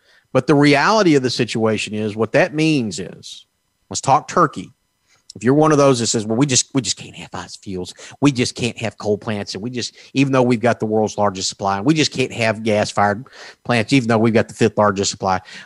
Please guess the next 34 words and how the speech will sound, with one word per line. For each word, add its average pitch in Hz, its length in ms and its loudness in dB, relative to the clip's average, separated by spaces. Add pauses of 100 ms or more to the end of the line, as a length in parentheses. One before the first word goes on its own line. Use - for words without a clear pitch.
Uh, 110 200 0
we 147 160 4
just 123 320 0
can't 127 360 -2
have - 420 -6
them." - 140 -16 (800)
Okay, 104 340 -4 (240)
moron. 92 440 -4 (520)
If 151 240 2
you're 170 100 8
one 156 200 6
of 196 60 4
those, 127 500 4 (1800)
sixty - 500 2
percent 180 480 2 (500)
of 143 240 4
the 147 160 6
energy 139 300 2
produced 110 420 0
in 98 120 -4
the 95 40 -4
United 101 260 -2
States 156 380 2 (120)
and 110 100 -4
globally 113 440 4
comes 117 260 0
from 95 140 -6
those. - 260 -18 (880)
What 262 300 4
you 185 120 4
gonna 170 320 4
replace 139 540 4
it 165 180 2
with? 151 560 2